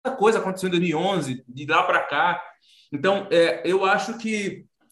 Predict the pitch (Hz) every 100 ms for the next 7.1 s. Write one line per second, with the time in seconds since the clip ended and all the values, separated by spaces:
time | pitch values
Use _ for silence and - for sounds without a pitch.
0 | _ - 143 151 170 156 180 240 233 -
1 | 190 185 - 170 170 220 196 147 139 131
2 | 131 143 143 131 131 180 135 160 214 -
3 | 175 165 175 220 233 196 190 - 208 202
4 | 240 - 175 151 135 170 165 160 175 175
5 | 180 175 185 175 175 170 165 - 185 175
6 | 185 185 160 170 175 196 170 170 180 214
7 | 208